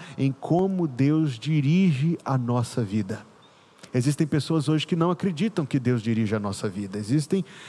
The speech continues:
eh, teólogos que acreditam que Deus não tem esse envolvimento tão direto com os acontecimentos da nossa vida. Existem livros que são vendidos e essa opinião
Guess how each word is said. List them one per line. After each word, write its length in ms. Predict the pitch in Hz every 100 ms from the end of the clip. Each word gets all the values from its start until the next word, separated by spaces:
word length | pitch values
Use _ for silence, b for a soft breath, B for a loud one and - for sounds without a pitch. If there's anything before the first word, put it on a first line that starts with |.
| B B -
eh, 200 | - -
teólogos 840 | 117 170 143 180 220 147 113 107 -
que 80 |
acreditam 840 | 135 - 127 110 143 - 139 131 107 123
que 120 | -
Deus 260 | 139 143 135
não 140 | 160
tem 300 | 170 170 196
esse 200 | 175 143
envolvimento 920 | 156 135 151 139 135 123 139 156 -
tão 300 | 131 - 202
direto 680 | 214 180 156 156 160 - 117 B B B B
com 140 | 151
os 120 | 147
acontecimentos 720 | 135 131 127 127 - 120 117 -
da 120 | 117
nossa 240 | 113 -
vida. 160 | 117 123
Existem 320 | 120 147 220
livros 420 | 170 226 233 180
que 140 | - 123
são 200 | - 117
vendidos 600 | 113 104 110 127 113 104
e 40 |
essa 200 | 127 147
opinião 480 | 135 147 135 170